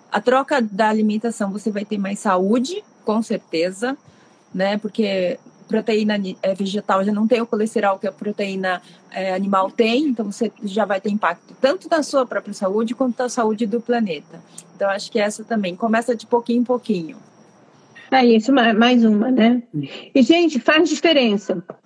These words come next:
Speaker 2: Quem tá vivo aqui hoje ouvindo essa live, viu o covid. Na época do covid, foram poucos meses que a humanidade fez mudanças que ela achava que nunca ia fazer, de ficar em casa, de usar menos carro, de,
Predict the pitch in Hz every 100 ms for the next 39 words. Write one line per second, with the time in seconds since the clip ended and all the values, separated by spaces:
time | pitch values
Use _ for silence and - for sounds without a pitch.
0 | _ _ _ 320 359 392 330 247 240 226
1 | 214 214 226 _ _ 220 220 208 202 208
2 | 208 196 208 247 240 185 170 175 226 196
3 | 262 294 269 320 269 240 160 - - _
4 | _ _ _ _ - - - - 262 302
5 | 359 320 - _ - 330 254 240 226 202
6 | 254 294 233 220 277 277 262 339 403 415
7 | 403 302 262 277 311 240 208 - 269 262
8 | 262 262 226 240 247 247 269 240 - _
9 | _ 277 269 277 247 208 269 294 254 -
10 | 285 285 302 311 302 311 392 359 370 381
11 | 339 220 202 - - 233 247 240 277 269
12 | 233 202 208 202 202 202 - 269 262 247
13 | 233 202 185 202 202 196 190 180 170